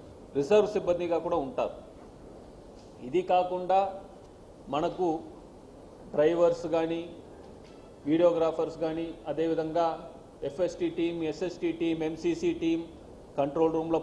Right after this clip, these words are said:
పనిచేసే వాళ్ళు, ఇట్లా చాలామంది ఉంటారు. అన్నీ కలిపినా కూడా మనకు దాదాపు ఇరవై వేల మంది సిబ్బంది ఈ మొత్తం ఈ ఎన్నికల ప్రక్రియలో పదమూడో తారీఖు విధుల్లో ఉంటారనేది ఈ సందర్భంగా మీ అందరు కూడా తెలియజేసుకుంటున్నాను.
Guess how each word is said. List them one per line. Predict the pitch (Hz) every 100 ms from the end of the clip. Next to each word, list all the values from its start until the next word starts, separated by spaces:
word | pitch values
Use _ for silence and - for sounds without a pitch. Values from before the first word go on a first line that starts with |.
| 156
పనిచేసే | 156 160 151 160
వాళ్ళు, | 156 156 156
ఇట్లా | 165 185 180 180 - - - - -
చాలామంది | 156 190 185 180 185 165 - - - - - -
ఉంటారు. | 147 170 170 - 131
అన్నీ | 160 190 208 190
కలిపినా | 175 185 180 175
కూడా | 180 180
మనకు | 170 160 143
దాదాపు | 147 165 165 160 139
ఇరవై | 160 190 185
వేల | 175 160
మంది | 156 175 190 156 -
సిబ్బంది | 165 151 175 175 160 156 - - - - -
ఈ | 147 143 147
మొత్తం | 143 - 185 185 - - - -
ఈ | 156
ఎన్నికల | 151 165 170 165
ప్రక్రియలో | 151 147 156 160 156 151
పదమూడో | 147 151 151 147
తారీఖు | 143 147 147
విధుల్లో | 143 160 151 143
ఉంటారనేది | 135 143 139 135 143 - -
ఈ |
సందర్భంగా | 131 127 143 139 143
మీ | 135
అందరు | 123 123 131
కూడా | 120 120
తెలియజేసుకుంటున్నాను. | 113 113 107 110 101 107 95